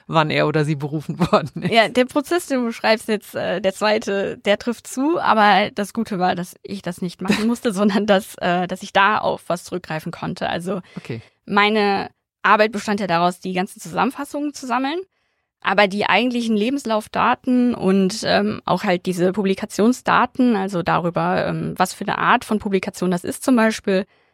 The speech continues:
Speaker 2: das, ähm, bestand schon vorher in dem Datensatz von ähm, Marc Luther und Isabel Habicht und Martin Schröder.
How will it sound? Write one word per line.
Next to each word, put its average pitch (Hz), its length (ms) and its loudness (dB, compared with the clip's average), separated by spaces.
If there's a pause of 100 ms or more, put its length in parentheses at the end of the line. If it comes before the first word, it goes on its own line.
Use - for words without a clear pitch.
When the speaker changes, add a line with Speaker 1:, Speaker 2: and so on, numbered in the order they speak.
(220)
Speaker 2:
das, - 420 2
ähm, 175 220 0
bestand 202 300 2
schon 196 120 -4
vorher 233 360 4
in 185 120 0
dem 180 140 0
Datensatz 190 600 -2
von 170 380 -4 (560)
ähm, 180 340 2
Marc 165 220 0
Luther 247 400 2
und 175 420 -2
Isabel 170 360 -6
Habicht 190 340 2
und 180 100 -2
Martin 175 300 -2
Schröder. 269 520 2